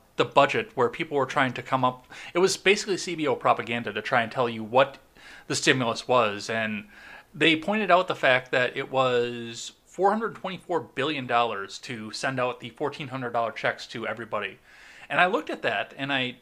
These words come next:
I did a little bit of math with that, and I realized that to give a fourteen hundred dollar check to every man, woman, and child in this country, all of them, assuming three hundred thirty million, which I think we're just a little bit south of that,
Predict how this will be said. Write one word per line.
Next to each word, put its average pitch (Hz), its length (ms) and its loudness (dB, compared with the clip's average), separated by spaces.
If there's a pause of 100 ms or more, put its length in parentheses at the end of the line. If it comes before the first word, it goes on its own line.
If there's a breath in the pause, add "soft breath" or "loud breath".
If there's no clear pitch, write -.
I 135 80 -4
did 196 160 -4
a 320 40 -6
little 226 200 -6
bit 143 120 -4
of 120 80 -4
math 110 300 -6
with - 120 -14
that, 104 220 -2
and 120 120 -6
I 120 40 -2
realized 120 600 -2
that 110 320 -4 (920 soft breath)
to 156 120 0
give 220 380 0
a 190 140 -2
fourteen 196 520 -2
hundred 185 200 -4
dollar 151 200 2
check - 240 -2
to - 100 -10
every 127 200 -6
man, 135 340 -6
woman, 156 200 -4
and 117 100 -8
child 135 420 -2
in 117 80 -12
this 104 160 -14
country, 113 520 -4 (460)
all 208 220 6
of 147 100 -2
them, 95 240 -6 (880)
assuming 139 340 -6
three 151 200 -6
hundred 131 260 -4
thirty 117 220 -6
million, 110 340 -4
which 104 140 -10
I 123 80 0
think 143 180 -6
we're 120 100 -8
just 127 220 -8
a 110 40 -4
little 123 220 -8
bit 117 140 -6
south 117 320 -2
of 131 60 -10
that, 135 260 0